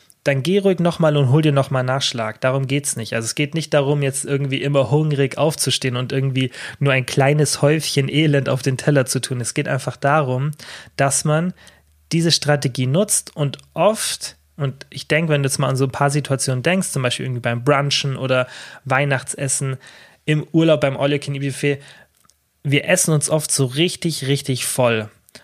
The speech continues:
obwohl wir schon früher satt wären. Und das machen wir nicht nur in so Buffetsituationen, sondern auch oft zu Hause, weil halt einfach der Teller voll ist. Das ist so eine Angewohnheit, das kriegen wir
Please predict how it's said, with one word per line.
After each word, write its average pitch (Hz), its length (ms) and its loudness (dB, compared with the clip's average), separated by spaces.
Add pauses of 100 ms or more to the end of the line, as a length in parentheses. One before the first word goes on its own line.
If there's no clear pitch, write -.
(160)
obwohl 151 420 2
wir 175 240 0
schon 139 320 -2 (120)
früher 151 360 4
satt 127 260 2
wären. 110 300 -4
Und 123 100 -4
das 139 140 0
machen 156 200 0
wir 147 120 2
nicht 156 180 -2
nur 151 80 0
in 139 80 0
so 127 120 0
Buffetsituationen, 165 920 -2
sondern 143 240 0
auch 127 160 -4
oft 139 200 -4
zu 131 200 -2
Hause, 127 400 0
weil 127 140 0
halt 135 120 -2
einfach 127 220 -2
der 135 140 2
Teller 180 280 0
voll 117 220 -4
ist. 120 160 -2
Das 127 120 -4
ist - 180 -2
so 156 80 0
eine 139 160 0
Angewohnheit, 170 580 2
das 135 100 -4
kriegen 143 220 0
wir 135 180 2